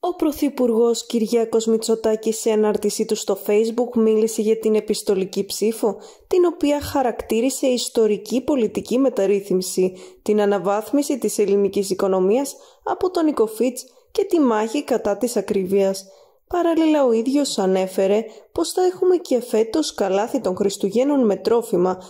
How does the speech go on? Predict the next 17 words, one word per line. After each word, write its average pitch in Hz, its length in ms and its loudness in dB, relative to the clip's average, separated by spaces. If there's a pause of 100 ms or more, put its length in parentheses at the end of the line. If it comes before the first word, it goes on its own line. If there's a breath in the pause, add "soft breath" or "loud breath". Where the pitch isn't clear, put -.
αλλά 202 220 0
και 196 160 -2
καλάθι 233 520 -2
του 240 200 2
Άι 294 140 0
Βασίλη 233 760 -2
με 349 140 2
παιχνίδια. 196 840 0 (720)
Όπως 294 360 -2
ανέφερε 269 500 2
μεταξύ 247 520 0
άλλων 240 280 2
στην 233 260 0
ανάρτηση 220 560 0
του 220 140 2
ο 202 100 2
Πρωθυπουργός 208 840 0